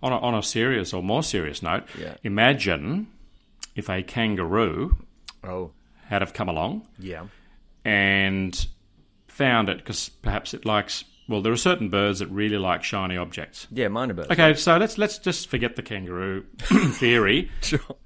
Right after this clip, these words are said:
Speaker 1: And a bird comes along. And
Speaker 2: Yep.
Speaker 1: this is very plausible. Uh, like a, perhaps a magpie. It picks it up, takes it to its nest.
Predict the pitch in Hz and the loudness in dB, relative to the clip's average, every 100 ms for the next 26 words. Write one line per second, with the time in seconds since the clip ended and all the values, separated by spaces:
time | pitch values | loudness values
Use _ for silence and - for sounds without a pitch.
0 | - - - 143 135 117 131 139 143 147 | -14 -14 -4 4 4 6 8 8 8 4
1 | 123 107 101 90 80 80 - 139 165 170 | -2 0 0 -2 -2 -6 -2 0 0 -2
2 | 139 147 165 160 160 190 185 101 71 - | -2 0 0 0 -2 -2 -2 -4 -8 -14
3 | _ _ _ _ _ _ - - - 117 | _ _ _ _ _ _ -20 -20 -12 -8
4 | 120 127 123 - - - - _ _ - | -4 -4 -6 -10 -12 -12 -14 _ _ -20
5 | - 139 - 113 123 165 - 85 - _ | -10 -8 -4 -2 -2 -4 -8 -10 -12 _
6 | _ _ _ _ _ _ _ _ _ - | _ _ _ _ _ _ _ _ _ 8
7 | 180 - 104 120 - _ _ - 160 208 | 8 8 -2 -2 -6 _ _ -6 -4 -4
8 | - - - _ _ _ _ - 123 113 | -4 -6 -10 _ _ _ _ -6 -4 -4
9 | - 104 110 113 135 - - | -8 -8 -6 -4 -4 -4 -6